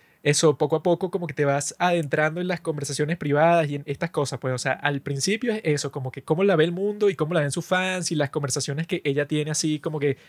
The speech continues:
con la gente así en público. Y entonces te vas adentrando poco a poco en el carácter de ella hasta que ya la estás viendo eso en privado completamente cuando está con su esposa.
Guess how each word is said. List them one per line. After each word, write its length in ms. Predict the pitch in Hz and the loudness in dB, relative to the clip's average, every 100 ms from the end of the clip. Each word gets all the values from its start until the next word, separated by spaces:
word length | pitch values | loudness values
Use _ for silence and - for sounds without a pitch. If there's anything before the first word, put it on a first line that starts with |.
| - | -8
con 120 | - 143 | 0 2
la 100 | 131 | 2
gente 260 | 139 127 | -2 -4
así 260 | 151 - 160 | -4 -2 -2
en 120 | 156 | -2
público. 480 | 147 170 123 104 104 - - - - - - _ - _ | 2 2 2 -4 -8 -14 -20 -20 -20 -20 -20 _ -20 _
Y 60 | 147 | 2
entonces 260 | 139 175 | 2 2
te 120 | 180 | 6
vas 340 | 160 160 - - | 8 8 2 -2
adentrando 720 | 190 185 160 160 160 165 180 | 0 0 0 2 4 2 -2
poco 200 | 185 180 | -4 -4
a 60 | 175 | -2
poco 240 | 175 175 | -2 -2
en 60 | 185 | -2
el 140 | 180 | -2
carácter 520 | 151 147 147 143 190 185 | 2 4 4 2 -4 0
de 240 | 165 156 | 2 2
ella 200 | 160 214 | 0 0
hasta 260 | - 160 151 | 0 -4 -4
que 120 | 147 | -2
ya 140 | 135 | 0
la 80 | 135 | 0
estás 240 | 151 175 170 | -2 -2 0
viendo 380 | 170 180 202 | 0 -2 0
eso 240 | 190 160 151 | 0 0 -2
en 160 | 139 | -4
privado 480 | 127 143 143 143 156 | -6 -2 2 2 2
completamente 580 | 202 165 151 160 180 202 | -2 -4 -2 -2 -4 -4
cuando 180 | 202 156 | -2 -2
está 160 | 131 | -2
con 120 | 147 160 | -4 -2
su 80 | |
esposa. 400 | 156 151 139 117 | 0 2 0 -2